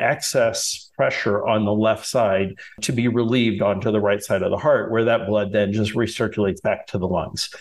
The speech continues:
And so we believe that what this does is it's, it's the most flexible, it's the safest, it's the simplest way of decompressing the left atria. And what that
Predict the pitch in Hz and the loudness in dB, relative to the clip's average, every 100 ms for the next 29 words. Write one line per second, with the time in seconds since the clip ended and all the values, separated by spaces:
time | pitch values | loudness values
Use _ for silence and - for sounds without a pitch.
0 | - - - 110 110 - 123 117 113 165 | -20 -8 -2 -2 0 0 2 2 2 2
1 | 165 160 127 123 120 110 107 107 120 120 | 2 0 2 2 2 2 0 0 -2 -2
2 | 110 127 - - 117 117 98 104 104 98 | 0 0 0 0 2 2 0 0 0 0
3 | - - - _ - - - - 127 135 | -2 -4 -10 _ -6 -4 -2 -2 2 2
4 | 127 - - 143 131 - 135 135 135 131 | 0 -10 -6 -2 -2 -2 -2 0 0 0
5 | 110 - 104 - 135 127 123 120 - - | -4 -2 -2 0 0 0 0 -2 -2 -12
6 | - - - 120 - 117 - - 135 - | -20 -10 -4 -4 -2 -2 -2 0 -2 2
7 | 120 - - 107 110 101 107 98 98 107 | 0 0 0 2 2 2 0 -2 0 -2
8 | 107 104 - 104 - 101 95 98 - 127 | -2 -4 0 0 0 0 2 0 0 -2
9 | 131 - 90 90 - - - - 123 113 | -2 -2 -2 -2 -6 -20 -10 -2 2 2
10 | 113 127 117 - 120 104 | 2 2 0 0 0 0